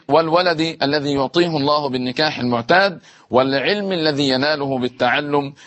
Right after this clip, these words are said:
ومنه ما يعطيه للعبد ولا يحوجه إلى السبب الذي ينال به في غالب الأمور، كما أعطى زكريا الولد مع أن امرأته كانت عاقرة،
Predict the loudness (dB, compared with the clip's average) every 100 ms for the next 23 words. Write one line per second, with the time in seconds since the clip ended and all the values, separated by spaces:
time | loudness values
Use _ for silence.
0 | -8 0 0 0 -4 -2 -2 -2 0 2
1 | 2 -2 -4 0 0 2 0 -4 -4 0
2 | 2 4 2 0 -4 -8 -16 -20 _ _
3 | 2 2 4 0 -2 -4 -4 -2 0 0
4 | 0 0 -2 -2 0 0 0 -4 _ _
5 | -2 0 0 -2 -4 -2 0 0 0 -2
6 | -2 -2 -2 0 0 0 -2 -2 0 0
7 | -2 -6 -18 -2 0 2 0 2 2 0
8 | 0 0 0 -2 0 0 0 0 2 2
9 | 2 0 0 -2 -8 -18 -4 0 2 2
10 | 2 0 0 0 2 2 2 0 -2 -2
11 | -4 0 2 2 0 0 0 0 0 2
12 | 2 0